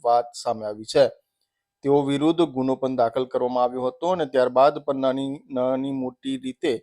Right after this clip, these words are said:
યંકેન પ્રકારે હેરાનગતિ કરવામાં આવતી હોવાની વાત ચાલી રહી છે, જેથી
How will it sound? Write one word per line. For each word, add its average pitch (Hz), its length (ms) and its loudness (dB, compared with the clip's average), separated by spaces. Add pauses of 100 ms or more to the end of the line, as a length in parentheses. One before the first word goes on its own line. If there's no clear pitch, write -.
(340)
યંકેન 156 340 4
પ્રકારે 180 380 4
હેરાનગતિ 147 520 0
કરવામાં 139 380 2
આવતી 131 240 -2
હોવાની 131 340 -4
વાત 120 260 -2
ચાલી 123 240 -4
રહી 123 200 -4
છે, 135 260 -4
જેથી 131 480 -10